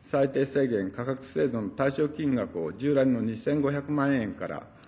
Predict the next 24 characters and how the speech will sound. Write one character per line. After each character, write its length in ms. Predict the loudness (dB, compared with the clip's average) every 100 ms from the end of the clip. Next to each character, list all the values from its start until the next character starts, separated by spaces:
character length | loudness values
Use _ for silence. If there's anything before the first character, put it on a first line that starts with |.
| -10
五 80 | -6
千 300 | 2 4 6
万 200 | 4 4
円 140 | 4
に 80 | 2
引 60 | 0
き 140 | -4
上 180 | -2 0
げ、 60 | -2
引 180 | -8 -2
き 60 | 2
上 100 | 4
げ 80 | 4
る 80 |
と 140 | 2 -4
と 120 | -8
も 100 | -6
に、 220 | -6 -8 -12 -20 -20 -20 -8
基 100 | -4
準 240 | 2 4
値 140 | 2 2
で 100 | 2
あ 80 |
る 280 | 2 0 -2